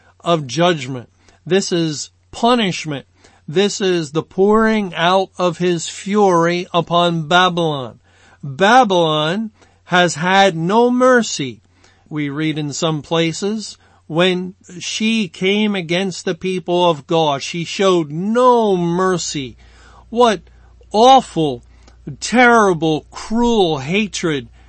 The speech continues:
the, um, the kingdom of Satan and his forces showed against the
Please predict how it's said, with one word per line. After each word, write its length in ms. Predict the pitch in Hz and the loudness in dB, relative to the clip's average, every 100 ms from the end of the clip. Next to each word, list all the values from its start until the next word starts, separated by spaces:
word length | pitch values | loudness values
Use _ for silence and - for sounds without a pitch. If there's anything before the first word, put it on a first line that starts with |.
| - - - | -20 -20 -14
the, 340 | 151 151 151 | -12 -10 -6
um, 500 | 165 160 151 139 139 | -2 0 -2 -6 -12
the 200 | - 165 | -14 -12
kingdom 520 | 156 - 226 214 196 180 | -10 -2 0 0 0 0
of 200 | 170 - | 0 -2
Satan 680 | - 202 202 - 180 135 - - - | -4 -2 -4 -2 -4 -4 -10 -20 -4
and 200 | 170 156 | -2 0
his 280 | 165 175 - | -2 -4 -6
forces 600 | - 196 208 - 156 139 | -4 0 0 -2 -6 -8
showed 680 | - - 202 202 185 139 - - - - | -6 -2 2 4 2 -2 -8 -20 -16 -6
against 800 | 160 131 160 190 170 - - - - - - | -4 -2 -2 -2 -4 -8 -14 -18 -20 -20 -16
the 440 | 147 156 151 - | -8 -4 -4 -6